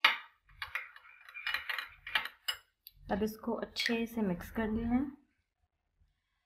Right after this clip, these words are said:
इसको अच्छे से mix कर रही हूँ ताकि इसकी consistency अच्छी सी हो जाए, lumps ना रहें इसमें।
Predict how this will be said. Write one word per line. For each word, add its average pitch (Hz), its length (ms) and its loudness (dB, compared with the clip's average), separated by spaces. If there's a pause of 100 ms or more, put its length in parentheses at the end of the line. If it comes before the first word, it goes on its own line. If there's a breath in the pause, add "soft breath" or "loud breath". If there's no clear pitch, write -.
(2250)
इसको 226 260 -6
अच्छे 214 220 -6
से 220 140 -4
mix 208 320 -4
कर 220 180 2
रही 220 100 4
हूँ 220 160 4
ताकि 196 1120 -2 (680)
इसकी - 420 -8
consistency 190 880 -6 (100)
अच्छी - 320 0
सी 220 180 0
हो 208 160 8
जाए, 196 260 2 (560)
lumps 196 440 6
ना 202 120 2
रहें 196 220 2
इसमें। 196 440 2